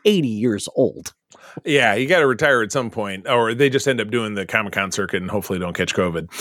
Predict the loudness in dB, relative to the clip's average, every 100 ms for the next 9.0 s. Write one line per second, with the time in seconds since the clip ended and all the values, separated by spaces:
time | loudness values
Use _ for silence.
0 | -8 -10 0 2 4 4 2 2 2 2
1 | 2 2 2 2 2 2 2 2 0 -4
2 | -2 2 4 4 2 -4 _ 0 2 4
3 | 4 4 0 -2 -10 -18 _ -20 _ 2
4 | 4 6 6 4 2 0 -6 -2 0 0
5 | 2 2 4 4 4 4 4 2 0 2
6 | 0 2 2 4 4 4 2 0 -6 -4
7 | 0 2 2 2 2 2 2 2 0 2
8 | 2 2 2 2 0 0 2 2 2